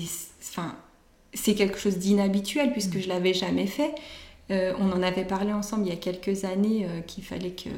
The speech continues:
Speaker 1: voilà, que j'essaye de contacter, euh, des influenceuses, et cetera, mais j'y arrivais pas. Euh,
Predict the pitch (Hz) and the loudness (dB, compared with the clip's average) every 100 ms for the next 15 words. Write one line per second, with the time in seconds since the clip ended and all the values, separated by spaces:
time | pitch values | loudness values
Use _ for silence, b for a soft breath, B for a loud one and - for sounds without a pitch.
0 | - 185 175 - 180 196 196 208 190 180 | -6 -6 -6 -6 -2 -2 2 4 4 2
1 | 180 180 185 180 - 226 214 185 185 180 | -2 -6 -6 -8 -6 -2 2 2 2 0
2 | 175 185 - 190 185 185 214 208 202 180 | -4 -8 -6 -6 -4 -6 -2 0 0 -4
3 | 180 185 196 214 214 170 170 143 - - | -4 -4 -4 -2 -2 0 -2 -4 -6 -12
4 | - 185 170 180 165 170 170 156 - 311 | -14 -8 -4 -2 -2 -4 -4 -4 0 0
5 | - B B B B B B 208 175 165 | 0 B B B B B B -4 -2 -2